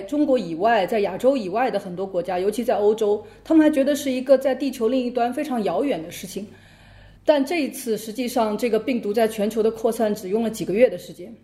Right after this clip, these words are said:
我还记得在零三年的时候，我那时候也就是在巴勒斯坦，当时有一些人会看我说，“哦，你们中国在发生这样的事情”，但谈论起来都觉得是非常的遥远。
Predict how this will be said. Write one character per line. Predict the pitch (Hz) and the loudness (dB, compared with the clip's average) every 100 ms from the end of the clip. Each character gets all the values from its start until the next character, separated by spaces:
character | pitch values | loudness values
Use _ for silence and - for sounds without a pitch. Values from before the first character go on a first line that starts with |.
| _ _ _ _ _ _ - - - - - - | _ _ _ _ _ _ -20 -20 -20 -20 -16 2
我 | 254 233 | 6 6
还 | 269 | 2
记 | 320 - 285 | -2 -2 2
得 | 247 247 254 - - _ - | 2 0 -4 -10 -20 _ -6
在 | 311 262 | 2 2
零 | 214 269 | 2 0
三 | 370 370 | 0 0
年 | 226 | 0
的 | 202 | -2
时 | 196 | -2
候， | 208 | 0
我 | 180 | 0
那 | 180 | -2
时 | 208 | 0
候 | 208 | 0
也 | 185 170 | 0 -2
就 | 220 | -4
是 | 220 214 | -2 0
在 | 208 | 2
巴 | 190 185 | 2 0
勒 | |
斯 | 190 - | -2 -6
坦， | 180 - - | -10 -8 0
当 | 269 302 | 4 4
时 | 302 208 214 233 247 254 | 4 2 4 4 4 2
有 | 226 180 180 | 2 0 0
一 | |
些 | 190 262 | 4 4
人 | 220 190 | 4 -2
会 | 208 226 | -2 -2
看 | 220 320 233 | -2 -6 -4
我 | 170 170 | -4 -6
说 | - | -2
，“哦， | 240 | 0
你 | 208 | 0
们 | 175 180 | -4 -6
中 | 233 240 | -2 -2
国 | 180 180 | 0 0
在 | 208 | 0
发 | 202 | -2
生 | 202 208 | -4 0
这 | 214 | 2
样 | 185 | 0
的 | 180 | -2
事 | - | -6
情”， | - 180 - - - | -4 -4 -6 -12 2
但 | 302 | 4
谈 | 302 214 | 4 4
论 | 294 320 | 4 4
起 | 311 | 2
来 | 190 | 4
都 | 269 | 4
觉 | 214 208 | 4 0
得 | |
是 | 226 | 0
非 | 233 262 277 | 2 2 2
常 | 202 | -4
的 | 180 175 | -6 -6
遥 | 160 170 | -4 -4
远。 | 170 | -6